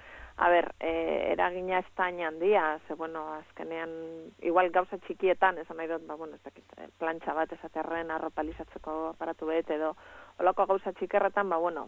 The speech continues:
agian salduko da, nik egia esan hemen, hemen Mungian dagoena, ba, ez dakit, eh, holakorik dagoen edo ez, baina, bueno, gauza handietan nik ez dut neure sektorean behintzat hain eragin handia ikusten, baina bai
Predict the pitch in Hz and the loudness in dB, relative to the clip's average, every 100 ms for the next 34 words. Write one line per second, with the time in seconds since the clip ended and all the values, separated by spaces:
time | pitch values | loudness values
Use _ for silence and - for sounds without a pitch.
0 | - - 165 180 190 180 175 185 170 156 | -6 0 4 4 2 0 0 2 4 4
1 | 160 160 165 170 - 170 165 165 160 151 | 2 -2 0 0 -2 -6 -6 -6 -10 -12
2 | - - 170 170 175 165 165 175 196 160 | -14 -6 -4 -2 -4 -4 0 2 2 -2
3 | 165 165 175 180 170 165 - 160 - 143 | -2 -4 -4 -2 -2 -4 -6 -6 -6 -6
4 | 120 147 156 170 160 151 156 175 170 156 | -6 -4 -2 -2 -4 -6 -6 -6 -6 -6
5 | 151 151 151 156 175 156 - - - - | -6 -8 -10 -6 -4 -6 -8 -18 -18 -20
6 | - 185 196 208 196 202 196 208 196 - | 0 4 4 4 4 4 6 2 0 -12
7 | - 165 185 - 180 - - 185 175 170 | -14 -10 -6 -2 -2 -2 -2 -2 -2 0
8 | 175 185 190 185 - 180 170 170 170 185 | 4 4 4 0 2 4 4 0 0 0
9 | 180 - 175 175 165 165 170 165 165 175 | -2 -2 -4 -2 0 0 -2 -8 -2 -2
10 | 170 165 - - 165 - - 170 170 175 | 0 -6 -8 -8 -10 -8 -6 -2 4 6
11 | 185 | 6